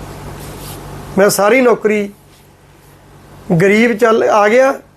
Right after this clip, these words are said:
ਉਹਨੂੰ ਉੱਠ ਕੇ ਕੁਰਸੀ ਤੋਂ ਨਿਉਂ ਕੇ ਸਤਿ ਸ੍ਰੀ ਅਕਾਲ ਬੁਲਾ ਕੇ ਉਹਨੂੰ ਪਹਿਲਾਂ ਪਾਣੀ ਪਿਆਇਆ,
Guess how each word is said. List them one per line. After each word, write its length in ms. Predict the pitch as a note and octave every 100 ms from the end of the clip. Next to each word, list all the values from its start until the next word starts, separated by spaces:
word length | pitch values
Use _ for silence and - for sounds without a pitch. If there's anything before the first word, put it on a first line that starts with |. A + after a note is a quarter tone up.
| _ _ -
ਉਹਨੂੰ 320 | A3 A#3+ - B3
ਉੱਠ 260 | B3 -
ਕੇ 400 | B3 C4 G3+ B2+ -
ਕੁਰਸੀ 340 | A3+ G#3+ - G#3+
ਤੋਂ 240 | F3+ E3 C3 _ _ - _ - - - - - - - - -
ਨਿਉਂ 380 | F3+ F#3 A3 A#3
ਕੇ 140 | C4
ਸਤਿ 160 | B3 A#3
ਸ੍ਰੀ 200 | - B3
ਅਕਾਲ 200 | A#3 A3+
ਬੁਲਾ 260 | G#3+ A3 G#3
ਕੇ 140 | A#3
ਉਹਨੂੰ 120 | A3+
ਪਹਿਲਾਂ 180 | A3+ G#3+
ਪਾਣੀ 360 | - G#3 G#3+ A3+
ਪਿਆਇਆ, 480 | B3 A#3+ B3+ B3